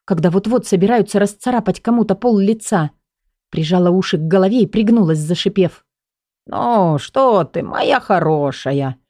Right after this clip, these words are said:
Этот неприятный тип выбросил мою рыбу за спину — чем вызвал у меня ещё больший припадок ярости. Я проследила за падением в снег моей прелести, а в следующий миг незнакомец схватил меня за шкирку и поднял.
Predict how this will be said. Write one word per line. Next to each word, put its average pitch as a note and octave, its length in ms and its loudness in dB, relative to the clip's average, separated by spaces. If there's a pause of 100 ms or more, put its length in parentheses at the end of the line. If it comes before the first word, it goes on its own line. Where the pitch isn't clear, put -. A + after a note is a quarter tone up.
(220)
Этот F#3+ 280 -2
неприятный G3 540 2
тип A3 320 -4
выбросил G3+ 520 0
мою G#3 260 2
рыбу A3 300 2
за C4+ 180 0
спину — F#3+ 400 0 (520)
чем D#3+ 240 -2
вызвал D#3 340 -2
у F#3+ 40 4
меня G#3+ 200 4
ещё B3+ 300 -2
больший G#3 400 0
припадок A3 540 -2
ярости. F3+ 600 -2 (800)
Я F#3+ 240 0
проследила G#3 640 0
за G#3 120 0
падением A#3 600 2
в - 40 -12
снег C#4 420 -2
моей A3 320 2
прелести, A#3 540 0
а D#3 60 0
в - 60 -12
следующий F#3 560 0
миг A3+ 320 2
незнакомец G3+ 720 0 (260)
схватил F#3+ 560 0
меня G3+ 220 4
за F#3+ 100 2
шкирку A3+ 460 -2
и G#3+ 280 -2
поднял. E3+ 600 0